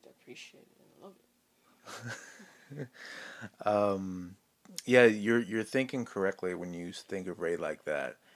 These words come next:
Speaker 2: He, they actually had another mask, um, a mask stipulation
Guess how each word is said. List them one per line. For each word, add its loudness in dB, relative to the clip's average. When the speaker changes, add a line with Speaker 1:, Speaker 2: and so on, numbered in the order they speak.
Speaker 2:
He, -14
they 4
actually 4
had 2
another 0
mask, -4
um, -4
a -4
mask -4
stipulation -6